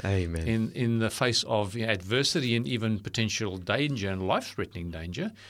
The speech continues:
Speaker 2: And then opening the door so there's peace and harmony between these two villages because the Spirit of God is working.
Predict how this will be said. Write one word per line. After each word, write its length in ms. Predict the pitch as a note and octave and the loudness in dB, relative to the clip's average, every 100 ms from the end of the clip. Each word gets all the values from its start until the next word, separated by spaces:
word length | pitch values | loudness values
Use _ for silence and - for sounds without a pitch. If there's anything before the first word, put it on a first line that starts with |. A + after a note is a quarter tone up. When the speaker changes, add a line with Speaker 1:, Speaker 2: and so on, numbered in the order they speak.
| - - - - | -20 -20 -20 -6
Speaker 2:
And 120 | A#2 | -2
then 140 | A#2 A#2 | 0 0
opening 360 | B2+ B2 B2 A2 | -2 0 2 2
the 80 | G2+ | 0
door 380 | G2+ A2+ G#2 | 2 2 2
so 140 | - G2+ | 0 -2
there's 260 | G#2 - | -2 -4
peace 320 | - C3 A#2 A2+ | -2 -2 -2 -2
and 80 | |
harmony 320 | F#2 G#2+ G2+ F#2 | -2 -2 -2 -6
between 380 | F#2+ - G#2+ | -8 -4 -2
these 160 | F#2+ F2+ | -2 -4
two 120 | G#2+ | -4
villages 400 | F#2 G#2+ G#2 - | -2 -2 -2 -4
because 400 | - - G#2+ F#2 | -8 -8 -6 -4
the 60 | F#2 | -4
Spirit 340 | - A2+ G#2 | -2 -2 -2
of 100 | E2+ | -2
God 260 | G2+ F#2 F2+ | -2 0 -2
is 140 | F2 | -4
working. 400 | F#2+ F2 - F#2+ | -6 -8 -8 -14